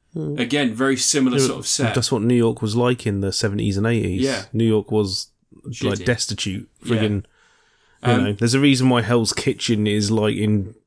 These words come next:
Speaker 1: the Daredevil is like, "Oh, crime, s-, Vision
Speaker 2: Crime
Speaker 1: Central."
Speaker 2: Alley.
Speaker 1: But nowadays,
Speaker 2: Hell's
Speaker 1: it's like a gentrified friggin',
Speaker 2: Yeah. It's
Speaker 1: like,
Speaker 2: like, "Oh, bagels."
Speaker 1: tapas bars and shit.
Speaker 2: Yeah.
Speaker 1: Friggin' tapas.
Speaker 2: Tapas.
Speaker 1: Tapas.
Speaker 2: Tapas.
Speaker 1: Tapas.
Speaker 2: All right. Look, go get yourself some tortillas.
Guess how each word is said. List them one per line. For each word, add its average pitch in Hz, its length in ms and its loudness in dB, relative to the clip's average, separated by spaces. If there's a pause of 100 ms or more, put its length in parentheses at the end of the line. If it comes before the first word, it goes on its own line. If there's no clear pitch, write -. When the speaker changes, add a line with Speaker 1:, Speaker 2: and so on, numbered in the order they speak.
(320)
Speaker 1:
the 131 100 2
Daredevil 113 460 2
is 95 100 -4
like, 101 160 -4
"Oh, 117 220 0
crime, 104 580 -2
s-, - 220 -2
Vision 113 240 2
Speaker 2:
Crime 107 120 0
Speaker 1:
Central." 113 360 2
Speaker 2:
Alley. 90 80 -8 (220)
Speaker 1:
But 120 120 2
nowadays, 117 460 4
Speaker 2:
Hell's 107 40 -2
Speaker 1:
it's - 180 0
like 110 220 0
a 107 60 0
gentrified 101 600 -2
friggin', 107 460 0
Speaker 2:
Yeah. 143 60 4 (460)
It's 208 380 -4
Speaker 1:
like, 131 120 2
Speaker 2:
like, - 100 -14
"Oh, 214 180 -2
bagels." 196 520 -4
Speaker 1:
tapas 120 420 0
bars 101 320 0
and 95 120 -6
shit. - 400 0
Speaker 2:
Yeah. 107 80 -12
Speaker 1:
Friggin' 107 440 -4 (200)
tapas. - 720 -2
Speaker 2:
Tapas. 127 680 -6 (140)
Speaker 1:
Tapas. - 680 -2
Speaker 2:
Tapas. - 480 -10
Speaker 1:
Tapas. - 800 -4
Speaker 2:
All 90 80 -10
right. - 260 -12
Look, 120 180 -8
go 143 140 -2
get 151 80 -2
yourself 135 240 -2
some 127 120 -8
tortillas. - 880 -6